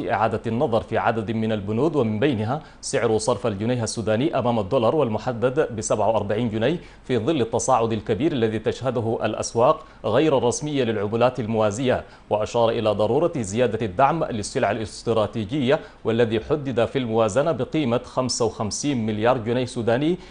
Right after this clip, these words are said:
بسبب الهبوط الكبير الذي أصاب العملة الوطنية، بما يستدعي زيادة المبالغ المرصودة للدعم.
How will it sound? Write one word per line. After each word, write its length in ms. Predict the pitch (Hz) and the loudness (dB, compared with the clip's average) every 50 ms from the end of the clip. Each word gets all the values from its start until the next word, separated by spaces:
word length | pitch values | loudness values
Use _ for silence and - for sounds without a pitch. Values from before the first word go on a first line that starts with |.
| - - - | -18 -10 -4
بسبب 520 | 120 113 - - 147 143 139 127 104 120 | -4 -4 0 2 0 2 2 0 0 0
الهبوط 420 | 120 104 104 117 110 151 165 165 | -2 -2 -2 -2 0 0 0 0
الكبير 480 | 156 131 - 151 147 185 135 107 92 - - - - - - - | 0 0 0 0 0 2 0 -2 -2 -4 -10 -16 -20 -10 -4 -2
الذي 300 | 113 101 98 101 113 117 | 0 2 2 2 2 0
أصاب 340 | - 107 - 127 123 107 | 0 0 2 2 2 2
العملة 380 | 113 107 101 123 143 131 113 - - | 2 0 0 0 0 0 -2 -2 -2
الوطنية، 640 | 113 107 104 101 - - 127 151 143 123 120 131 131 - - - - | 0 0 0 0 0 0 0 0 2 2 2 0 0 -4 -14 -8 -4
بما 240 | 117 113 110 107 | -2 0 2 2
يستدعي 520 | 104 104 - - 131 127 117 107 123 156 160 | 2 0 0 -2 -4 -2 -2 0 0 0 0
زيادة 380 | 131 117 123 123 123 113 110 - 120 | 0 2 4 4 4 2 0 -2 0
المبالغ 500 | 107 107 107 101 113 127 117 110 98 107 | 0 0 0 2 4 4 4 4 2 0
المرصودة 600 | 104 101 98 98 - - 127 107 95 98 92 87 92 - - - - | 0 -2 -4 -4 -4 -4 -4 -2 -2 -2 -2 -2 -4 -10 -18 -12 -8
للدعم. 440 | 120 120 113 98 87 95 80 76 | -6 -6 -4 -4 -4 -4 -4 -4